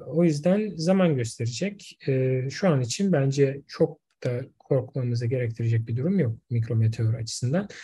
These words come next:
Ha, oraya gitmek, e, konusu da ikinci sorun.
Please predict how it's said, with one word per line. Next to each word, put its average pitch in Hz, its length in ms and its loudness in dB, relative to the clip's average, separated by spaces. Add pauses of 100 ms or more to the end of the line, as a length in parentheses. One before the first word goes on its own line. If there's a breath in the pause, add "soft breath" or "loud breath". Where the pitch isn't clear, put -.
(140 loud breath)
Ha, 185 100 4
oraya 202 220 6
gitmek, 175 640 0
e, 131 320 0
konusu 131 420 -4
da 135 100 -2
ikinci 131 320 -4
sorun. 180 400 -4